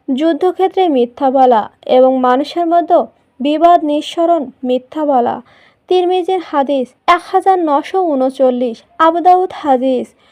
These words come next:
চার হাজার নশো একুশ। সংসারে সুখের করতে, দাম্পত্য কলহ বা সাংসারিক মনোমালিন্য এড়াতে অথবা সংসার সুখের করতে স্বামী স্ত্রী দুজনের কৌশলে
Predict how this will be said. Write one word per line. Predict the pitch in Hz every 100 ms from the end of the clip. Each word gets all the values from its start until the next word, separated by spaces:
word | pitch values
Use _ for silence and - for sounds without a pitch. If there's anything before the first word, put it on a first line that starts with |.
| _ _
চার | - 339
হাজার | 302 349 359 359
নশো | 294 226 254 262
একুশ। | 247 240 247 247 233 - _ _ -
সংসারে | - 370 349 - 370 370
সুখের | 370 - 269 269 330 330
করতে, | - 247 247 - 226 - _ _ _ -
দাম্পত্য | 311 349 349 381 370 381
কলহ | - 240 254 262 277 262
বা | 269
সাংসারিক | 269 - 277 302 349 339 349
মনোমালিন্য | 339 339 339 339 339 349 349
এড়াতে | 330 247 247 247 233 - _ _ -
অথবা | 269 269 277 269
সংসার | - 277 294 359
সুখের | 349 294 269 330
করতে | 330 349 339 339 226 _ _ _
স্বামী | - 349 349 370
স্ত্রী | 359 370 370
দুজনের | 277 254 262 294 339
কৌশলে | 339 254 247 - 349 349 339